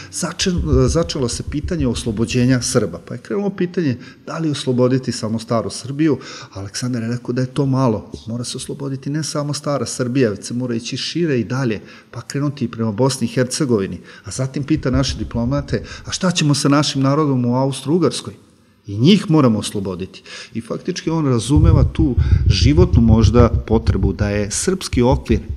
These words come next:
premalo da bi se sačuvala nezavisnost države, gledajući prevashodno sa kojim velikim pra-, imperijama smo imali u to vreme problema. Zato je želeo i video ujedinjenje Južnih Slovena kao jedan koncept koji će omogućiti svim tim narodima nezavisnost.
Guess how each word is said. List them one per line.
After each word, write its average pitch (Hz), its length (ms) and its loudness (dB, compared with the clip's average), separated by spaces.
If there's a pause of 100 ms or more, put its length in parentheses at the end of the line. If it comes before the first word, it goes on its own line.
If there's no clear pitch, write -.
(160)
premalo 139 680 2 (200)
da 110 140 0
bi 107 120 -2
se - 180 -8
sačuvala 120 520 0
nezavisnost 104 680 0
države, 107 420 4 (220)
gledajući 113 520 2
prevashodno 113 640 0
sa - 220 -8
kojim 117 480 0
velikim 117 420 0 (100)
pra-, 120 340 -2
imperijama 123 600 0
smo - 160 -4
imali 120 340 2 (240)
u 113 40 -6
to 123 180 0
vreme 117 320 -2
problema. 101 420 -6 (280)
Zato - 360 -4
je 147 60 0
želeo 139 560 -2
i 117 120 -2
video 147 520 2 (280)
ujedinjenje 117 600 4
Južnih 147 320 4
Slovena 131 500 2 (280)
kao 170 200 -2
jedan 143 300 2
koncept - 480 0
koji 131 160 2
će - 120 -4
omogućiti 127 560 0
svim - 340 2
tim 156 160 0
narodima 127 560 0
nezavisnost. 101 920 -4